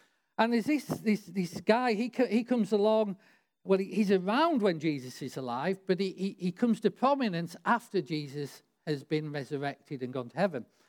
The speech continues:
And he's a guy called Paul. So Paul comes along, and he's got that sort of problem. You might not have thought of it like this, but, it, but he, he's exhibiting this problem, which is, "I thought I knew what God was like,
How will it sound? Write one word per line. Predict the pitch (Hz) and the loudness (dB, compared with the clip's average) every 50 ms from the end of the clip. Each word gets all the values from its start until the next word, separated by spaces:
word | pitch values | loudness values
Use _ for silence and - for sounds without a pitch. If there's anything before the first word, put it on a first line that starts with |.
| _ _ | _ _
And | - 202 | 0 0
he's | 208 180 226 | 2 2 2
a | |
guy | 220 277 285 285 277 | 2 2 2 0 0
called | - - 240 220 - | 2 2 2 2 2
Paul. | _ 247 262 233 175 127 110 - _ _ _ _ _ _ _ _ _ - | _ 2 2 4 2 0 -4 -10 _ _ _ _ _ _ _ _ _ 0
So | 226 202 | 0 0
Paul | - - - 339 349 349 | 4 4 4 4 4 2
comes | 349 - 320 330 302 269 214 | 0 0 0 2 2 4 4
along, | 262 226 170 143 147 165 - _ _ _ _ _ _ _ _ _ _ _ _ _ _ _ _ - | 4 2 2 2 0 -4 -4 _ _ _ _ _ _ _ _ _ _ _ _ _ _ _ _ 2
and | 226 240 240 240 240 240 208 - - _ _ | 4 4 4 4 0 -2 -6 -8 -12 _ _
he's | - - 330 330 - - | 0 0 0 0 0 0
got | - - 339 320 302 220 | 2 4 4 4 4 2
that | 214 220 208 - - | 0 0 0 -2 -2
sort | - 220 208 202 190 | 0 0 2 2 0
of | 180 - | -6 0
problem. | - 247 240 196 170 160 131 107 _ _ _ _ _ _ _ _ _ _ _ _ _ _ _ _ _ _ _ _ _ _ _ _ _ _ | 2 2 2 2 0 -2 -2 -4 _ _ _ _ _ _ _ _ _ _ _ _ _ _ _ _ _ _ _ _ _ _ _ _ _ _
You | - 196 | 0 2
might | 247 285 269 254 | 2 2 2 2
not | 254 247 226 - | 2 0 0 0
have | - | 0
thought | - 311 320 311 294 - | 0 2 2 2 0 0
of | 247 202 | 0 0
it | 185 | 0
like | 165 160 151 147 131 | 0 -2 -4 -4 -4
this, | 139 156 160 - | -6 -8 -8 0
but, | _ 196 185 | _ 0 0
it, | 196 - - 175 | 0 -4 -2 0
but | 220 208 202 | 0 0 0
he, | 214 214 - | -2 -6 -6
he's | - 180 220 208 180 | -2 0 0 2 2
exhibiting | 214 214 190 180 233 320 330 320 302 - 254 247 202 | 0 -2 0 0 0 0 0 -2 -2 -2 0 0 0
this | 220 214 - | 0 -2 0
problem, | _ - 254 247 202 196 170 170 | _ 0 2 2 2 -2 -2 0
which | 180 208 - - - | -2 -4 -6 -2 -2
is, | 220 208 190 - - - - _ _ _ _ - | -2 -2 -2 -4 -10 -20 -20 _ _ _ _ 0
"I | 254 302 339 349 | 2 2 2 2
thought | 330 - - 339 339 311 269 - | -2 2 2 4 4 4 4 2
I | 220 247 254 254 | 2 0 0 2
knew | 240 233 233 240 226 | 2 2 2 2 4
what | 220 220 208 175 185 | 2 2 2 0 0
God | 208 214 202 185 165 180 | 2 2 2 2 -2 -4
was | 180 156 - | -6 -4 0
like, | 214 247 269 285 262 180 156 160 170 - - - | 0 2 2 4 2 2 0 -2 -4 -8 -12 -20